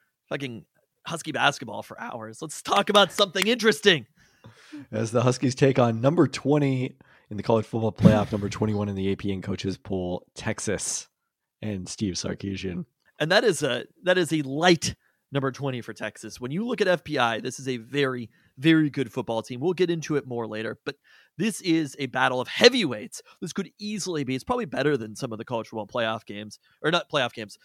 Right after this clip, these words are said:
Speaker 1: some of the New Year's Six games
Speaker 2: New
Speaker 1: that
Speaker 2: Year's
Speaker 1: are
Speaker 2: Six
Speaker 1: happening.
Speaker 2: games? Yeah, I think that's plausibly true.
Speaker 1: This could
Speaker 2: Uh,
Speaker 1: have
Speaker 2: first of
Speaker 1: easily
Speaker 2: all,
Speaker 1: been statistically a New Year's Six matchup. And it
Speaker 2: Yeah.
Speaker 1: pits U W versus Steve Sarkisian.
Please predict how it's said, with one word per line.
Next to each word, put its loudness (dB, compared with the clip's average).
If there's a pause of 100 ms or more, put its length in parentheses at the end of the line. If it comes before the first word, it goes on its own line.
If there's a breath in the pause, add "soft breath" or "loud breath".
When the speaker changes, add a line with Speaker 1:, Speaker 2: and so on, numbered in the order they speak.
(120)
Speaker 1:
some 0
of -2
the 0
New -2
Year's 0
Six -8
games -4
Speaker 2:
New 2
Speaker 1:
that 2
Speaker 2:
Year's 0
Speaker 1:
are -6
Speaker 2:
Six 0
Speaker 1:
happening. -2
Speaker 2:
games? -20 (760)
Yeah, 4
I 2
think -6
that's -2
plausibly -4
true. -10 (260 soft breath)
Speaker 1:
This -4
could 0
Speaker 2:
Uh, 8
Speaker 1:
have 2
Speaker 2:
first 6
of 0
Speaker 1:
easily 6
Speaker 2:
all, 2
Speaker 1:
been -2 (140)
statistically -2
a -8
New -8
Year's -6
Six -10
matchup. -12 (320 soft breath)
And 6
it 0
Speaker 2:
Yeah. 6
Speaker 1:
pits -4 (560)
U -2
W 6
versus 4
Steve -10
Sarkisian. -4